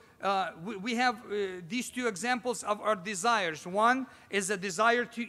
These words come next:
eat. We all have to eat, but it can also control ourselves, and that can be sinful to us. And another one is a sexual desire, right?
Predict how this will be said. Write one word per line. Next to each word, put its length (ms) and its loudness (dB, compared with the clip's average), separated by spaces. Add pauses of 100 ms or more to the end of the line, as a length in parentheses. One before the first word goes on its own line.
(140)
eat. 140 -4 (380)
We 160 -4
all 240 6
have 300 0
to 100 -4 (220)
eat, 120 -4 (520)
but 280 6
it 200 2
can 280 0
also 400 6
control 540 -2
ourselves, 720 0 (360)
and 300 4 (340)
that 260 4
can 220 -2
be 240 -6
sinful 560 -2 (100)
to 160 -2 (100)
us. 200 -12 (340)
And 120 2
another 360 4
one 260 2
is 180 -2
a 60 -2
sexual 500 0
desire, 540 -2
right? 300 -2